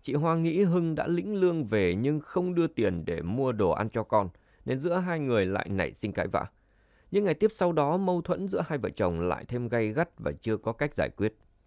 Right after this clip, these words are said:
Sáng ngày mười lăm tháng năm năm hai nghìn không trăm mười một, hắn bảo với vợ đi chợ mua thức ăn về nấu cháo cho con. Tuy nhiên, do đêm trước đó vợ chồng cãi vã nên chị Hoa trả lời, "Con người chứ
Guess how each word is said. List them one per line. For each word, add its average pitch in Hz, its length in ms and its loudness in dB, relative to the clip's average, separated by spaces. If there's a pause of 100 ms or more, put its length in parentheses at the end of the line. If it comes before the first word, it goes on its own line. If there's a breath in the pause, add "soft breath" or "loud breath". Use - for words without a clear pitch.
(440)
Sáng 123 360 -2
ngày 165 100 2
mười 104 120 2
lăm 127 140 2
tháng 151 140 -2
năm 131 260 2
năm 117 180 -2
hai 123 100 -2
nghìn 87 180 0
không 101 180 -6
trăm 104 140 0
mười 87 80 2
một, 85 220 -2 (400 soft breath)
hắn 196 200 0
bảo 120 160 2
với 131 300 4
vợ - 420 2
đi 147 220 2
chợ - 260 0
mua 127 220 0
thức 196 200 -4
ăn 131 260 -4
về 92 140 0
nấu 92 240 0
cháo 131 280 -6
cho 143 100 -4
con. 110 340 0 (280 soft breath)
Tuy 214 120 -2
nhiên, 202 280 4
do 175 260 0
đêm 170 360 0
trước - 300 -4
đó 151 380 0
vợ - 140 -2
chồng 82 200 0
cãi - 180 -4
vã 127 280 -2
nên 131 160 -2
chị - 120 -6
Hoa 107 200 0
trả 90 180 -2
lời, 78 260 0 (500 soft breath)
"Con 175 200 0
người 127 240 6
chứ 98 160 -4